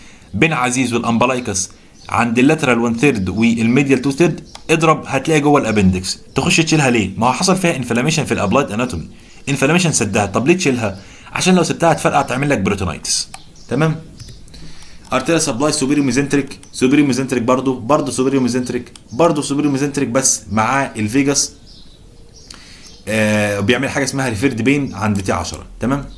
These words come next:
طيب والان بي التلاته تينيا كولاي بيتقابلوا عند ال-، آه، البيز بتاعه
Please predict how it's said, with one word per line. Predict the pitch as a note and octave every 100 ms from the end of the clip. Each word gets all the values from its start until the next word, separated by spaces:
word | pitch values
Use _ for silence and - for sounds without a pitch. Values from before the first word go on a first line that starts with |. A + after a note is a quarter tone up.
| -
طيب | - - - - - - - -
والان | A#2+ C3 C#3+
بي | C3+
التلاته | D3 B2 B2 B2+ A2 G2
تينيا | F#2+ C3+
كولاي | A#2+ A#2+
بيتقابلوا | B2 A2+ A#2+ A2+
عند | G#2 B2 B2 - B2+
ال-، | A#2 A#2+ A#2+ A2+ -
آه، | F#2 F#2 F2 F2 E2+ F2 G2
البيز | F#2+ B2 B2
بتاعه | G2+ A#2+ A#2